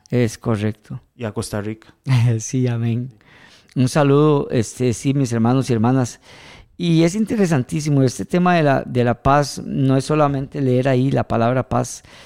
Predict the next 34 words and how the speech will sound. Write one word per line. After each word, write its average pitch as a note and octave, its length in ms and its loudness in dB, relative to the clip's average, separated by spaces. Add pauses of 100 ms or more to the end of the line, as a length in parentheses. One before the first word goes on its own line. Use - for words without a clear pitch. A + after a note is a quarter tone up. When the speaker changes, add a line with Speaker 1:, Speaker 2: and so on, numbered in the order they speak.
Speaker 1:
sino C#3+ 720 2
ver D3 760 2
los, C3 880 0 (840)
eh, D3 480 -2
los D3+ 260 2
eslabones, C3 960 4
los, B2+ 480 0
los C#3 220 -4
demás C3 320 0
anillos D#3 600 2
que, B2+ 340 -2
que, B2+ 240 -6
que, B2 220 -8
que B2 360 -2 (180)
nos C#3 280 2
llevan F3+ 320 4
a G#3 60 4
la C3+ 160 2
paz G3 380 0
o B2+ 120 0
nos A#2+ 220 -4
quitan D#3 500 -8
la G#2+ 120 -8
paz, G3 320 -4
que B2+ 120 -4
Speaker 2:
Ujú. A#2+ 80 -4
Speaker 1:
nos F3 180 -2
pueden B2+ 280 -8
interferir C#3+ 640 0 (400)
en D3 160 0
cuanto A#2+ 380 -2
a A2+ 40 0
la G2+ 160 -2
paz. F2+ 280 -6